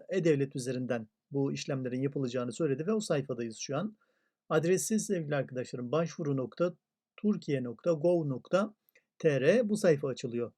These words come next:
karşınıza bu adresi girdiğinizde. Beş adet cerrahi maske, üç katlı. Bu hizmeti kullanarak kendiniz ve aynı hanede bulunan aile bireyleri için ücretsiz maske talebinde bulunabilirsiniz diyor efendim. Buraya kimlik bilgilerinizi giriyorsunuz. Kimlik numaranız, adınız, soyadınız,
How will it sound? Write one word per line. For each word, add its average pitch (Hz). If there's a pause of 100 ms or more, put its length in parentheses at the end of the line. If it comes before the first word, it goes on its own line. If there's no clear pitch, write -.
(240)
karşınıza 127
bu 135
adresi 120
girdiğinizde. 120
Beş 190
adet 160
cerrahi 139 (1900)
maske, 165
üç 214
katlı. 139
Bu 190
hizmeti 170
kullanarak 180
kendiniz 170
ve 170
aynı 175
hanede 131
bulunan 139
aile 151
bireyleri 127
için 180
ücretsiz 147
maske 143
talebinde 123 (580)
bulunabilirsiniz 165
diyor 123
efendim. 135
Buraya 190 (180)
kimlik 196
bilgilerinizi 165
giriyorsunuz. 123
Kimlik 143
numaranız, 131
adınız, 135
soyadınız, 127